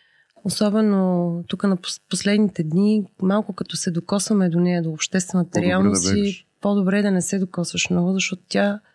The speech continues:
Speaker 1: а, тя е много сюрреалистична, много патологична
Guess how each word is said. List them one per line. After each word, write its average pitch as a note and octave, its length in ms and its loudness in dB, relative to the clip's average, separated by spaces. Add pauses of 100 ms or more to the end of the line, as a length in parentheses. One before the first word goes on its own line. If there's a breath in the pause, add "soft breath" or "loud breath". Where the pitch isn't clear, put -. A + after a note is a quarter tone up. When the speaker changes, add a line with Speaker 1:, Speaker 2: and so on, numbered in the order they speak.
(720 loud breath)
Speaker 1:
а, F3+ 520 2
тя G#3 200 2
е G#3+ 40 4
много G#3 380 4
сюрреалистична, E3 1000 -2 (880 soft breath)
много F#3+ 260 4
патологична F3 1000 -2